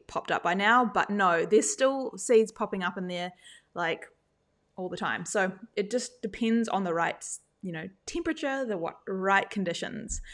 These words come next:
to see how it all goes. Um, but let's jump into plant of the week. So plant of the week this week is thyme. And this one is good timing, I guess, because this is going to be one of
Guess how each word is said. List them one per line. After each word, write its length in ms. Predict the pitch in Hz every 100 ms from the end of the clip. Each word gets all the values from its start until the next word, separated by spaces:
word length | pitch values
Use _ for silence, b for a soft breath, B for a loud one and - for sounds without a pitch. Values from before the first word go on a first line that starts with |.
| B B _
to 420 | - 185 180 175 -
see 260 | 175 - 175
how 180 | 165
it 80 | 160
all 120 | 151
goes. 420 | 147 - - - - b b b b b b b -
Um, 540 | 240 240 247 226 - - _ _ _ _ - - 262
but 340 | 254 254 -
let's 180 | 254 302
jump 220 | 440 440
into 240 | 440 440 -
plant 180 | 233 226
of 120 | 214
the 80 | 185
week. 460 | 170 - - - b b b _ _ _ _ _
So 440 | - 262 233 233 226 -
plant 220 | - 294 302
of 80 |
the 80 | 294
week 140 | 240 220
this 160 | 220
week 200 | 220 202 -
is 220 | 220 214
thyme. 580 | - 185 165 - - - B B B B B 226
And 500 | 226 233 226 226 226
this 340 | 214 190 254 -
one 220 | 302 294 -
is 420 | 233 269 254 - - _ _ _ _ _ -
good 200 | 190 190
timing, 520 | - 208 277 220 208
I 140 | 190
guess, 340 | 196 196 240 -
because 420 | 220 220 302 302
this 220 | 247 262
is 180 | - 247
going 220 | - 254
to 60 | 240
be 180 | 233 220
one 220 | 196 185
of 220 | 202 196